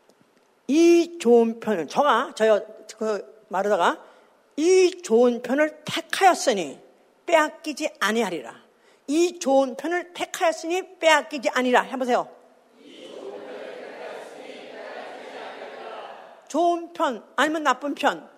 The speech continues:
좋은 편 반대, 좋지 않은 편이 있는 거예요? 예수님이 나타나셨다 이거야. 예수님이 나타났을 때 그 애기가 뭐를 음식을 해드리면 그것도 좋지만은 그보다 더 좋은 거 뭐냐면 예수님이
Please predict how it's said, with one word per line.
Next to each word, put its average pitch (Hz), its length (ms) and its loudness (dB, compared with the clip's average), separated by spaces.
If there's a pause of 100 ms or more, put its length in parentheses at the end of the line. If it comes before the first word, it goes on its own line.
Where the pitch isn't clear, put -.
(240)
좋은 320 240 -2
편 311 180 -2
반대, 269 320 4
좋지 277 260 0
않은 294 140 4
편이 294 180 0
있는 294 200 0
거예요? 277 500 4 (340)
예수님이 349 500 0
나타나셨다 247 640 2
이거야. 170 720 -2 (480)
예수님이 339 540 0
나타났을 302 580 -2
때 339 400 2 (440)
그 370 300 0
애기가 330 420 2
뭐를 359 380 2 (120)
음식을 381 300 -2
해드리면 359 320 -6
그것도 - 580 -12
좋지만은 277 920 0 (300)
그보다 415 320 4
더 415 260 8
좋은 480 200 10
거 427 80 4
뭐냐면 320 380 4
예수님이 285 540 0